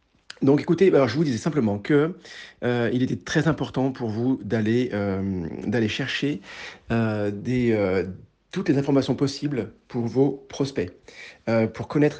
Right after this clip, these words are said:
exactement sur le bout des doigts, euh, les, euh, les, les, les envies, les besoins, les frustrations, les peurs de vos futurs clients. Et pour ça,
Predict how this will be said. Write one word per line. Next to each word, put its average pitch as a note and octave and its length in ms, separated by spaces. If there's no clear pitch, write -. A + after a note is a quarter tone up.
exactement C3+ 600
sur - 160
le A2+ 80
bout C3+ 160
des D3 100
doigts, B2 460
euh, A2 400
les, A2+ 320
euh, F#2+ 680
les, G#2 680
les, F#2 240
les G2 320
envies, C#3+ 540
les A2+ 140
besoins, C3+ 680
les G2 100
frustrations, B2+ 880
les G#2 140
peurs C#3+ 340
de A2+ 60
vos G2+ 120
futurs E3+ 420
clients. A#2 320
Et D3 100
pour C#3+ 180
ça, C#3 240